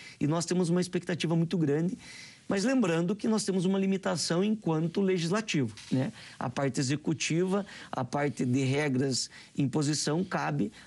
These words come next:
ao governo federal e a nossa parte de fiscalização e acompanhamento está sendo feita.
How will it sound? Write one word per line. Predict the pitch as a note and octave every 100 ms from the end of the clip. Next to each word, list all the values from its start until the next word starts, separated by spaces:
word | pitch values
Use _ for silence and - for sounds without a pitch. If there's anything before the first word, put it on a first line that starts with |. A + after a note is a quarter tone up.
| -
ao |
governo | D#3+ D#3 D#3+
federal | D3 F3 D#3+ C3+ C#3 F#3+ E4
e | D4+ A3+
a |
nossa | F#3+ E3 F3 F3
parte | E3 D#3 D#3 D3+
de | C#3
fiscalização | - - C#3+ C3+ C3 - C#3+ D#3 C#3+ - - -
e | C#3
acompanhamento | C3 C#3 C#3+ C3+ C3 C#3+
está | - D3+
sendo | - D#3
feita. | - -